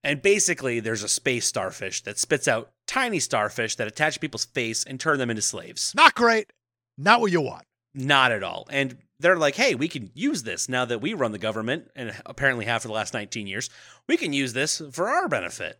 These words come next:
Speaker 2: Probably shouldn't do that. If you have a giant starfish and you've named it,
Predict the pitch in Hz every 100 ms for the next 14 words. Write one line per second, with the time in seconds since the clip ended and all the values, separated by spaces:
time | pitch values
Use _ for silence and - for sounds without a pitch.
0 | - - 247 311 - 233 175 143 170 135
1 | - - 127 160 262 202 220 175 165 -
2 | _ 160 139 151 175 190 - _ _ -
3 | - 196 175 160 98 95 - - _ _
4 | _ - 151 151 139 139 147 185 240 302